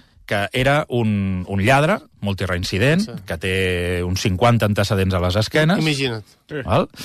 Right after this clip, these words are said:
Speaker 1: I aquesta persona, per exemple, us poso un exemple, eh? Va entrar a robar a una botiga que es diu Lefties, de la plaça
Speaker 2: Sí.
Speaker 1: Universitat,
Speaker 2: Sí.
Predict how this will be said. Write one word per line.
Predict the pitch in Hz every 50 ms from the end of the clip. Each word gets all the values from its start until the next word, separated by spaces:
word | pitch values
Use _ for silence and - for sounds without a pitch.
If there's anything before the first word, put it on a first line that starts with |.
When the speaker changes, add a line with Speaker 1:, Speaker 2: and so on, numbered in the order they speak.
| - - - - - - _ _ -
Speaker 1:
I | - 196
aquesta | 226 175 190 - 208 185 160
persona, | 160 143 - 180 170 196 214
per | - - 135 131
exemple, | 123 110 123 127 - 151
us | 127 -
poso | - 175 160 190 202 - _ -
un | 202 196 165
exemple, | 131 104 95 101 90 85 78 85 107 156
eh? | 240 - _ - - _ _ _ _ _ _ _ _ _ _ _ _ - -
Va | 160 170
entrar | 165 160 160 156
a | 143
robar | 143 131 113 104 95 80 -
a | - 101 104
una | 110 120 123
botiga | 113 110 98 - 101 95 90 87
que | 82 92
es | 87
diu | 101 95 92
Lefties, | 98 127 147 147 - - 240 233 165
de | - 95
la | 92 90
plaça | 85 110 101 101 - - 98 92 90 90 92
Speaker 2:
Sí. | 143 143 131 127
Speaker 1:
Universitat, | 120 117 110 104 101 95 - - 107 104 151 170 214 226 - -
Speaker 2:
Sí. | - 120 117